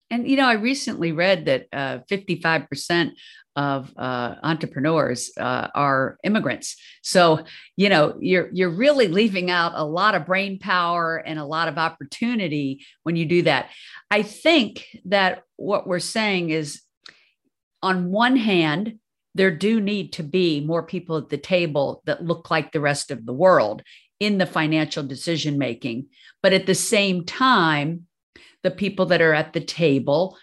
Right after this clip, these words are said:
now need to also consider, consider a bigger pool of people to invest in. So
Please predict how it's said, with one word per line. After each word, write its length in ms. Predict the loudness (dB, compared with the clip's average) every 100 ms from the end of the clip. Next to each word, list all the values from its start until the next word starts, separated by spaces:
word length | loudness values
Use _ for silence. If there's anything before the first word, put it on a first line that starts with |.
| _
now 840 | -4 0 2 4 2 2 0 -2 -8 _ _
need 220 | -2 0
to 120 | 2 2
also 460 | 2 2 0 -6
consider, 640 | -6 -8 -8 -4 -4 -4 -8
consider 580 | -8 0 2 2 -2 -2
a 80 | -2
bigger 340 | 2 2 2
pool 320 | -4 -4 -2
of 120 | -4 -4
people 380 | -8 -6 -8
to 220 | -6 -2 0
invest 560 | 0 0 0 0 -4
in. 240 | -6 -6 -12 -20 -20 -20 -6
So 540 | 2 6 6 4 -2